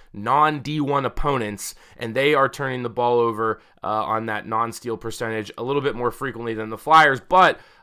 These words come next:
okay, that's not really the point. The point is, there's two teams in the en-, entire country that have played basketball out of three hundred and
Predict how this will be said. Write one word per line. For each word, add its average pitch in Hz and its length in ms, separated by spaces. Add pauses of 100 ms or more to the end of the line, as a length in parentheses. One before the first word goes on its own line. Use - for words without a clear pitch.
(260)
okay, 147 320
that's 135 180
not 143 140
really 135 160
the 120 80
point. 147 360 (100)
The 113 100
point 165 300
is, 127 340 (300)
there's 131 200
two 196 180
teams 180 300
in 156 80
the 147 100
en-, 127 140 (260)
entire 165 500
country 117 680 (300)
that 131 120
have 127 220
played 170 420
basketball 139 680
out 120 160
of 107 80
three 170 380
hundred 165 400
and 120 180